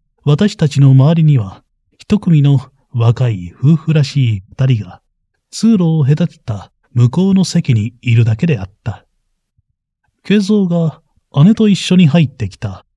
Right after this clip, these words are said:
姉は私の前のシートに座り、慶三はスーツケースを網棚に上げ、窓を下一段だけ開けて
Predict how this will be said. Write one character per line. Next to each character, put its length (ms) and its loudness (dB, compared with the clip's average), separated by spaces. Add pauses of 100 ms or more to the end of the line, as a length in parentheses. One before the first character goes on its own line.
(560)
姉 120 4
は 200 4
私 380 0
の 100 2
前 220 2
の 160 2
シ 240 -2
ー 60 0
ト 120 -6
に 120 -6
座 300 -6
り、 300 -10 (240)
慶 180 0
三 240 0
は 280 -2 (160)
ス 220 -2
ー 60 2
ツ 180 -14
ケ 160 -2
ー 20 0
ス 200 -6
を 240 -10
網 220 2
棚 220 2
に 120 4
上 120 0
げ、 320 -10 (520)
窓 320 2
を 280 -2
下 260 -4
一 220 0
段 200 4
だ 120 4
け 120 -2
開 120 0
け 140 0
て 280 -6